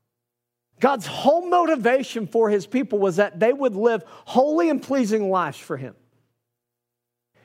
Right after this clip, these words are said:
He wasn't trying to, to, like, accommodate. He wasn't trying to, to blend in.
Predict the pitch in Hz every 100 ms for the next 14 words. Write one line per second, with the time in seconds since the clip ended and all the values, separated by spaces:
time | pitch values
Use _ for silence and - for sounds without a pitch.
0 | _ 269 285 277 269 - - _ - 269
1 | 294 269 240 208 196 226 220 190 - _
2 | _ - - - 185 240 285 285 269 277
3 | 226 254 254 294 302 208 269 285 269 240
4 | 208 - - 269 196 233 254 240 196 285
5 | 330 302